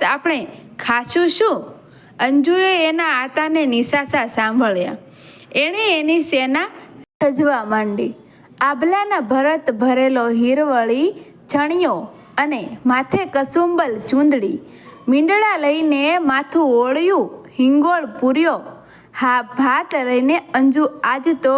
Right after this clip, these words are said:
વહેલી વહેલી ચાલી નીકળી. ભાતમાં ઘીએ જબોળેલી લાપસી હતી. મેપો ખાવા બેઠો, પણ આજ એનું હૈયું હેઠું નથી બેસતું. અંજુએ ખૂબ વાતો કાઢી,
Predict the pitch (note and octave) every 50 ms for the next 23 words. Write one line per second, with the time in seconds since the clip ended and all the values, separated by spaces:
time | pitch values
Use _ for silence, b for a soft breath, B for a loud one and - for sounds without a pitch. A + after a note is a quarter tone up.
0 | C#4+ E4+ G4 - - - - - A3 A#3 B3+ C#4+ D4+ E4+ F#4 G4+ G4+ E4 C4 B3
1 | B3+ B3+ B3+ B3 A#3 G#3+ G#3+ G#3+ - - G#3+ G#3+ A3 G#3+ F#3+ F#3 F#3+ G3 G3 G3
2 | G#3 F#3+ F#3+ G#3+ A#3+ G#3+ - - B B B B B B B B B B _ D#4
3 | D#4+ D4 D4+ D4 G4+ G#4 G#4+ G4+ E4+ C4 G3 - C4 C4+ C#4+ D#4 F4 F4+ D#4+ C#4
4 | G#3 G3+ D4 A#3+ A#3 B3+ D4+ D#4 D4 C4 A#3+ A#3 A3+ A#3 B3+ D4 F#4 G#4+ - -
5 | - - A3 A#3 B3+ C4+ C#4+ - - - D#4 A#3+ A3+ A3 G3+ G3 - - - -
6 | - - B B B B B B B - A#3 B3+ C4 C4+ C4+ C4+ F#4+ G4+ G#4 G4+
7 | - - B3+ B3+ C4+ C#4 B3+ G#3+ F#3+ F#3+ F#3+ G3 F#3+ - A3+ - - - B B
8 | B B B B - D#4+ E4+ E4+ - - - B3+ C#4 D4+ D#4+ C#4+ C#4+ D4 C#4+ C#4+
9 | D4+ E4+ E4 D4 C#4 C4+ C#4 D4+ E4 D#4+ C#4+ C#4 D#4 F#4 F#4+ - - - - -
10 | - C#4 C#4+ D4+ D4 - G4+ G#4+ F#4 D#4 D#4 D#4 D4+ C4+ A3 G#3 G3+ A3 - -
11 | - - - - A3 - B B B B B B B B - C4 C#4 D4+ D4 E4+
12 | F4+ G4 G4 F#4+ F#4+ - - C4+ E4 F#4+ F#4+ F4 D#4+ C#4 B3+ A#3+ B3 A#3 A#3+ A#3+
13 | G#3 G3 - G#3 A3 A#3 G3 G#3+ G3+ -